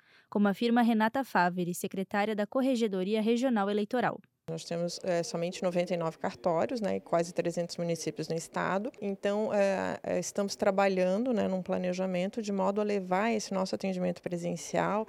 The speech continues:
Speaker 2: para os municípios mais carentes, as cidades que ficam mais distantes, né, de modo que o eleitor possa já com antecedência, com tranquilidade, regularizar sua situação eleitoral, né, pra quando vier a eleição,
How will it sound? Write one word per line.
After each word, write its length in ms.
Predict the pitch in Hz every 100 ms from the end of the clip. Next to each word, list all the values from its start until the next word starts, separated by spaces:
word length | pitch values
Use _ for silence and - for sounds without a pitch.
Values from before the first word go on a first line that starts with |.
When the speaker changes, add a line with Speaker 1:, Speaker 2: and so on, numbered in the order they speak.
| -
Speaker 2:
para 160 | 190 233
os 100 | 226
municípios 460 | 226 220 220 196
mais 160 | 185 -
carentes, 580 | 185 180 196 214 202 185
as 100 | 175
cidades 440 | 180 180 185 -
que 420 | - 180 165 -
ficam 300 | 180 180 180
mais 220 | 175 175 170
distantes, 680 | 180 - 175 185 240 226
né, 200 | 185 175
de 100 | 185
modo 260 | 180 185 196
que 100 | 220
o 80 | 220
eleitor 320 | 214 208 214
possa 420 | 208 220 269 269 240
já 160 | 214
com 280 | 214 233 302
antecedência, 760 | 285 233 - 180 185 185 -
com 160 | 202 226
tranquilidade, 880 | - 220 190 180 170 170 170 190 220 - - -
regularizar 640 | - 208 202 196 202 190 208
sua 120 | -
situação 460 | 233 - 208 - 196
eleitoral, 800 | 175 170 - 160 160 165 196 214
né, 160 | 185
pra 280 | 190 190 196
quando 380 | 240 - 269 269
vier 320 | 233 214 196
a 80 | 190
eleição, 600 | 190 240 - - 247 302